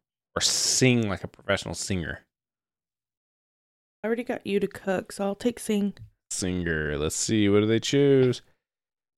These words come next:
Speaker 1: Ooh, sixty percent would rather cook like a professional chef.
Speaker 2: I got a professional chef. I'm married to one.
Speaker 1: No, no.
Speaker 2: Well, you cook like it.
Speaker 1: I can wing it.
Speaker 2: I like your wings.
Speaker 1: Uh, would you rather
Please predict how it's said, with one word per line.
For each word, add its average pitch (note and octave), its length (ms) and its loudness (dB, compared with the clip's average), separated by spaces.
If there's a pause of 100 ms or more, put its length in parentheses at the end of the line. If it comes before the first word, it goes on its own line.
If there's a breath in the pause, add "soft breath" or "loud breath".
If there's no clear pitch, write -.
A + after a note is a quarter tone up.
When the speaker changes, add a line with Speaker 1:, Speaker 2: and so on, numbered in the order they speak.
(140)
Speaker 1:
Ooh, D#2+ 680 0 (600)
sixty - 340 -6
percent - 460 -4
would E2 100 -2
rather E2+ 220 0
cook - 280 -6
like F2 120 -6
a F2 60 -8
professional - 440 -2
chef. - 560 -2 (760)
Speaker 2:
I G3 60 2
got A#3 200 6
a A3+ 40 2
professional F3 520 4
chef. E3+ 320 -4
I'm F3 120 2
married F#3+ 240 0
to D#3+ 60 -2
one. D3+ 280 -4 (360)
Speaker 1:
No, A2+ 360 0 (220)
no. - 360 -4 (160)
Speaker 2:
Well, G3+ 120 0
you A3+ 120 2
cook - 260 -2
like D#3 220 -2
it. E3+ 260 -2
Speaker 1:
I - 40 -20
can F#2 200 2
wing C3 200 8
it. - 140 2 (720)
Speaker 2:
I F3+ 40 -2
like G#3 240 2
your F#3 100 0
wings. F3 460 0 (600)
Speaker 1:
Uh, A#2 640 8
would A2+ 300 -2
you B2+ 80 4
rather B2+ 480 8